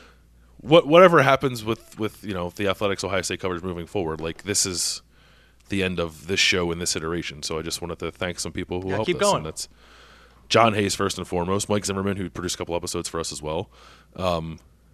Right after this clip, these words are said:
Speaker 1: Mitch Light, your editor, mine. I love Mitch. Uh,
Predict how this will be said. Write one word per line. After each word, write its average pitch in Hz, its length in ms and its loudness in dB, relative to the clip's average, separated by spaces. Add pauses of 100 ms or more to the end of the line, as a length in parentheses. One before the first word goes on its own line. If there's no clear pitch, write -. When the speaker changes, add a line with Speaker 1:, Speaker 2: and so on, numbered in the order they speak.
(300)
Speaker 1:
Mitch 98 240 0
Light, 92 280 -2
your 90 180 0
editor, 87 300 0
mine. 85 340 -4 (360)
I 82 80 -4
love 85 200 -4
Mitch. - 380 -6 (640)
Uh, 80 380 -2